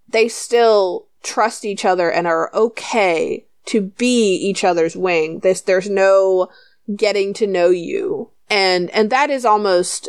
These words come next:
that, and, and that really, I think, highlights how bad it is to lose all of these people, because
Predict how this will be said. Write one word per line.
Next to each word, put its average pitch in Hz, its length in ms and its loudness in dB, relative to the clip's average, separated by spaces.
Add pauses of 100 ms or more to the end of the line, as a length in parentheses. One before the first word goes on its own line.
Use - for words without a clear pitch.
that, 220 280 0
and, 220 180 0
and 233 240 0
that 254 160 0
really, 254 300 4
I 220 80 2
think, 202 420 -2
highlights 202 600 0
how 185 180 -2
bad 196 420 0
it 185 140 -6
is 165 440 0
to - 140 -4
lose 180 760 4
all 175 200 -2
of 170 120 -2
these 165 180 -2
people, - 480 -4
because 185 440 0